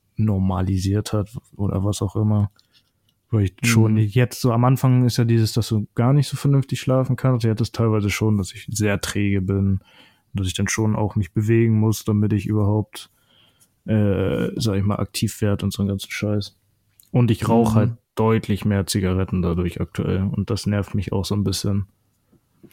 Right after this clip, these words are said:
Speaker 2: Ja, die, die wurden dieses Jahr auch schon wieder teurer. Da wurde die Steuer, glaub ich, auch wieder hochgesetzt. Aber der Shit wird
Speaker 1: Ja.
Speaker 2: jetzt Jahr für Jahr immer teurer, also.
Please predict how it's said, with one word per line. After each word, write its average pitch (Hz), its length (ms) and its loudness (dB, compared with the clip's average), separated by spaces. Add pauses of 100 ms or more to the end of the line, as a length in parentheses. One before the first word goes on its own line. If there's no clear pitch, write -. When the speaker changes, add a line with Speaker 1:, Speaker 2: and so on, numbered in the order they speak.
(680)
Speaker 2:
Ja, 160 260 2
die, 135 180 -2
die 127 220 -6
wurden 131 160 2
dieses 131 240 -2
Jahr 120 120 2
auch 127 120 0
schon 127 160 -4
wieder 113 160 -2
teurer. 117 560 -2
Da 113 140 -4
wurde 113 160 -2
die - 60 -8
Steuer, 113 220 -2
glaub 120 160 -2
ich, 120 120 -2
auch 120 180 -4
wieder 120 220 -6
hochgesetzt. 117 800 -4 (920)
Aber 107 160 0
der 120 120 2
Shit 92 200 -2
wird 120 160 2
Speaker 1:
Ja. 120 80 4
Speaker 2:
jetzt 104 140 2
Jahr 117 400 0
für 110 160 -4
Jahr 110 240 0
immer - 240 -4
teurer, 120 520 -4
also. 120 380 -2